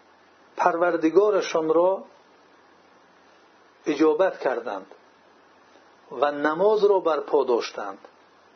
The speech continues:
ببینید، خداوند آنها را وصف می‌کند، مدح می‌کند، ستایش می‌کند که آنها امر پروردگارشان را قبول کردند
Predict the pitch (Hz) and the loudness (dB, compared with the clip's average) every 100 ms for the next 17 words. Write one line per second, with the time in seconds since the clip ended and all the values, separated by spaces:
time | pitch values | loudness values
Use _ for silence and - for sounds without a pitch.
0 | _ 127 123 131 151 220 214 - - - | _ -4 -2 -2 0 0 -2 -12 -20 -20
1 | - - _ _ _ - - 143 143 180 | -20 -20 _ _ _ -12 -2 0 2 2
2 | 202 - 160 143 190 165 196 220 - - | 0 -2 0 0 0 0 0 -2 -6 -4
3 | 143 - 135 117 - - 151 160 208 202 | -4 -2 -4 -4 -6 -16 -6 -2 -2 -4
4 | 175 147 143 151 127 - 151 - 185 220 | -2 -2 0 -2 -2 -2 -2 2 2 2
5 | - 185 175 165 147 - 165 170 175 220 | -4 -2 -2 -2 -4 -2 0 0 2 2
6 | 262 269 - - - - _ _ _ _ | 2 0 -6 -20 -20 -20 _ _ _ _
7 | _ _ _ _ 165 208 220 208 175 147 | _ _ _ _ -2 2 2 2 0 2
8 | 139 127 139 156 151 160 143 151 - - | 2 2 4 4 2 0 0 0 -2 -4
9 | 131 208 196 - 147 117 117 107 98 98 | -2 0 0 -2 -4 -4 -6 -6 -8 -12